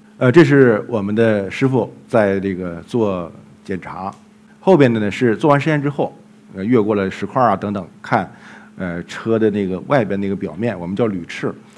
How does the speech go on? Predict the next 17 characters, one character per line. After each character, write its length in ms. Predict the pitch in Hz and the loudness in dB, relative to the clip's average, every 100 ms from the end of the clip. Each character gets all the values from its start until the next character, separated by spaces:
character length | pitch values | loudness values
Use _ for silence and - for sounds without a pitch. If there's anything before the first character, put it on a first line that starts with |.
| - - - | -20 -20 -14
呃， 120 | 87 | -10
被 200 | - 117 | 0 2
那 160 | 101 92 | 2 -4
个 180 | 92 85 | -6 -8
石 160 | - | -10
头 120 | 92 107 | -8 -6
硌 200 | - 127 | 0 2
完 180 | 98 | 2
之 80 | 101 | -4
后 180 | 107 127 | -6 -6
损 160 | - 80 | -6 -12
坏 200 | 92 117 | -6 -4
的 80 | 95 | -4
那 180 | 95 | -8
个 220 | 87 80 78 - | -10 -14 -16 -20
情 220 | - 90 | -20 -14
况。 180 | 113 | -10